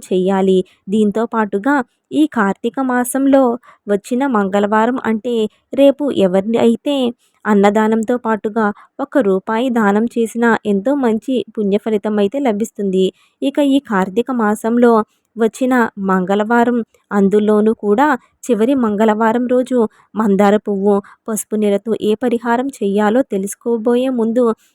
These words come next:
ముందుగా మన ఛానల్ని ఎవరైనా కొత్తగా చూస్తున్న వారు ఉంటే తప్పకుండా సబ్స్క్రైబ్ చేసుకుని పక్కనే ఉన్నటువంటి బెల్ ఐకాన్ క్లిక్ చేస్తే ఫర్దర్ నోటిఫికేషన్స్ అన్నీ కూడా మీకు అందుతాయి. అదేవిధంగా మీకు ఈ వీడియో నచ్చినట్లయితే తప్పకుండా చిన్న లైక్ ఇవ్వండి ఫ్రెండ్స్. ఇక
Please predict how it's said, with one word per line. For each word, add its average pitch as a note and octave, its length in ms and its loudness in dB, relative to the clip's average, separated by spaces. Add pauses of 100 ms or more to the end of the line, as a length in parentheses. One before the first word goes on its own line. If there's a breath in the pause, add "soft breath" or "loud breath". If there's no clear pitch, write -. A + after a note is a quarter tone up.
(140)
ముందుగా A3 400 0
మన A#3 200 0
ఛానల్ని A3+ 500 0
ఎవరైనా A3 500 0
కొత్తగా G#3 360 -4
చూస్తున్న A3+ 460 -6
వారు A#3+ 240 0
ఉంటే A3+ 160 -2
తప్పకుండా G#3 540 -6
సబ్స్క్రైబ్ A#3 540 -8
చేసుకుని A3+ 420 -6
పక్కనే A3+ 340 -6
ఉన్నటువంటి A#3+ 540 -2
బెల్ G#3 300 2
ఐకాన్ A#3+ 260 -4
క్లిక్ - 200 -10
చేస్తే G#3 220 -4
ఫర్దర్ A3 420 -2
నోటిఫికేషన్స్ G#3+ 640 -4
అన్నీ G3 180 2
కూడా A3+ 220 -2 (580)
మీకు D4+ 200 -2
అందుతాయి. G#3+ 400 0 (280 soft breath)
అదేవిధంగా A#3+ 600 2
మీకు C4+ 240 0
ఈ - 20 -4
వీడియో G#3+ 320 4
నచ్చినట్లయితే A3+ 640 -2
తప్పకుండా A3 560 -4
చిన్న B3+ 280 -4
లైక్ G#3 300 2
ఇవ్వండి A3 260 -2
ఫ్రెండ్స్. A3 320 -4 (380)
ఇక C#4+ 120 -4